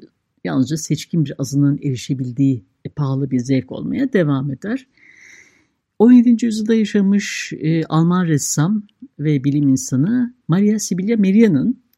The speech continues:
e, Hollandalıların sömürgesi Surinam'da yaptığı, e, ananas çizimleri de, e, botanik sanatının en güzel örnekleri arasında. İlk, e, böcek bilimci sayılan bu maceracı kadın Surinam'da iki yıl geçirdikten sonra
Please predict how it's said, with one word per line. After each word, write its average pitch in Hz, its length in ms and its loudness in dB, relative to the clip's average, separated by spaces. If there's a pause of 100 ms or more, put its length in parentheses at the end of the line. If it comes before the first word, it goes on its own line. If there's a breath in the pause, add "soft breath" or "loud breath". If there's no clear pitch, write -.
e, 147 400 -2
Hollandalıların 156 720 0
sömürgesi 147 640 0
Surinam'da 156 480 -2
yaptığı, 127 580 -4 (560)
e, 135 160 4
ananas 151 460 2
çizimleri 147 540 -2
de, 240 200 -4 (300)
e, 139 120 -2
botanik 156 360 -2
sanatının 147 400 -4
en 156 160 0
güzel 151 220 -4
örnekleri 135 600 0 (140)
arasında. - 640 -10 (1080 loud breath)
İlk, 254 400 0
e, 226 40 0 (480)
böcek 196 360 2
bilimci 147 280 0
sayılan 135 440 0
bu 147 140 0
maceracı 135 720 0
kadın - 460 -2 (260)
Surinam'da 151 960 0 (220)
iki - 220 -4
yıl 143 200 2
geçirdikten 143 640 -4
sonra 143 540 -6